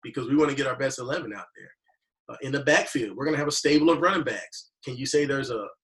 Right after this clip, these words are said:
a number one back? Sure. But he's gonna have two or three guys behind him that, like I mentioned, they do one thing really good, and I'm gonna let them do that one thing really good when it's time to do it.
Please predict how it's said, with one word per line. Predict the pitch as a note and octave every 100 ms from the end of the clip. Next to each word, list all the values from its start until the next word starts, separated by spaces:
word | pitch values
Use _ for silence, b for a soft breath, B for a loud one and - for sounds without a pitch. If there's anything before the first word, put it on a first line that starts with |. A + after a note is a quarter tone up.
| A2
a | A2
number | C#3+ C#3+
one | B2 C3+ D3+ D#3
back? | D3 D#3 -
Sure. | - F3 - - - _
But | A#2
he's | C#3+ F3
gonna | C#3+
have | C3 C3
two | - D#3
or |
three | C3 C#3+ C3+
guys | C#3+ D#3+ C#3+
behind | A#2 - E3 D#3+
him | B2+ B2+
that, | B2 A#2 _ b b
like | G#2 G#2+
I | A#2
mentioned, | D#3 - - - _ _ -
they | D#3+ C#3+
do | C#3 A#2+
one | D3+ D#3
thing | F3 D3+
really | C#3+ E3 D#3
good, | F3+ F#3+
and | - B2
I'm | C#3
gonna | C3+
let |
them | C3+ B2
do | C3+
that | C3+ B2+
one | C#3+ C3+
thing | D3 C3+
really | A#2+ C#3 C#3+
good | D3 C#3+
when | B2
it's | -
time | C3+ C3
to | C3+
do | A2+
it. | F#2+